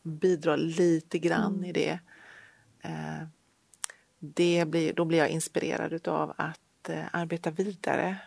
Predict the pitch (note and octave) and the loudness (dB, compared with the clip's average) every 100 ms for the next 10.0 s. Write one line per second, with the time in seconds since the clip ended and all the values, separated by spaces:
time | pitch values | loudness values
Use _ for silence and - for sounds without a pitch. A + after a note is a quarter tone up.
0 | - _ - F3 E3 D#3 E3 - - D#3 | -20 _ -12 -6 -4 -4 -4 -6 -4 -4
1 | D#3 - D3+ - D#3 E3 E3+ - D#3+ D#3 | -6 -8 -10 -8 -8 -6 -6 -6 -6 -6
2 | D#3+ D#3+ E3 D#3 D#3+ F3 F3 D#3+ - D#3+ | -6 -4 -2 -2 0 2 0 -2 0 0
3 | D#3+ F3 E3 F3+ - - - - A3 F#3 | 0 -6 -12 -12 -14 -16 -16 -6 -4 -2
4 | F3 F3+ - - - - - - _ _ | -4 -12 -14 -16 -16 -18 -20 -20 _ _
5 | - F3+ F#3 - - - - G3 F3 E3+ | 0 4 4 4 2 2 2 4 4 2
6 | E3+ E3 - F3+ E3+ D#3+ E3 D#3+ E3 D#3+ | 2 0 2 2 4 4 4 4 4 6
7 | D#3+ D#3+ - E3+ E3 E3+ F3 D#3+ - D#3+ | 4 0 -4 0 2 2 2 2 2 0
8 | E3+ E3 E3+ F3+ E3+ E3+ E3+ F#3 D#3 E3 | 4 6 6 2 -2 -2 -2 -2 0 0
9 | F3+ E3+ E3 E3+ E3+ - D#3 D#3 E3+ F3 | 0 -4 0 -2 -2 -6 -4 -4 -4 -6